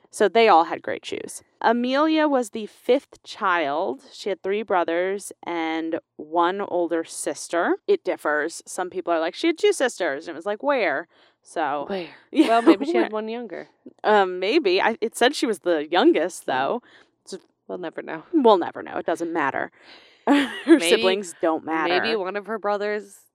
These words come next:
Speaker 2: liked to wear dresses sometimes.
Speaker 1: Could, and maybe he transitioned, and
Speaker 2: Yeah.
Speaker 1: everyone was fine with it, and that was the least difficult part of the <laughs> story.
Speaker 2: Yeah. He was just like, "I think I wanna be a girl." And
Speaker 1: And
Speaker 2: everyone
Speaker 1: everyone was
Speaker 2: else was
Speaker 1: like,
Speaker 2: like, "I don't
Speaker 1: "Okay."
Speaker 2: care what the fuck you do.
Speaker 1: Yeah.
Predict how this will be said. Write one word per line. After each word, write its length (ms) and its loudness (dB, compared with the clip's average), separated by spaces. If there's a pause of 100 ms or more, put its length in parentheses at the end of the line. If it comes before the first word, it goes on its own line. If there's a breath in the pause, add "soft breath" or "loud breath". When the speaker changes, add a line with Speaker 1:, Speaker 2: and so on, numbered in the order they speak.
(120)
Speaker 2:
liked 360 -6
to 80 -8
wear 160 -4
dresses 440 -6
sometimes. 480 -8
Speaker 1:
Could, 280 2
and 260 -2
maybe 340 2
he 140 -10
transitioned, 720 -12 (180)
and 120 -6
Speaker 2:
Yeah. 60 2
Speaker 1:
everyone 260 2
was 120 -6
fine 260 -2
with 160 -8
it, 180 -8 (220)
and 100 -8
that 160 0
was 280 -6 (100)
the 100 2
least 680 -10 (140)
difficult 440 0
part 200 -2
of 120 -6
the 80 0
<laughs> 180 -2
story. 440 2
Speaker 2:
Yeah. 80 -4 (340 loud breath)
He 100 -8
was 140 -10
just 180 -12
like, 220 -8
"I 40 -20
think 200 -20
I 60 -2
wanna 180 -2
be 100 -6
a 40 -8
girl." 260 -4
And 100 -4
Speaker 1:
And 80 2
Speaker 2:
everyone 160 4
Speaker 1:
everyone 100 6
was 100 0
Speaker 2:
else 60 2
was 80 -2
Speaker 1:
like, 240 -2
Speaker 2:
like, 80 6
"I 40 2
don't 140 6
Speaker 1:
"Okay." 80 -2
Speaker 2:
care 140 -2
what 140 -8
the 80 -10
fuck 240 -8
you 100 -8
do. 100 -6
Speaker 1:
Yeah. 260 2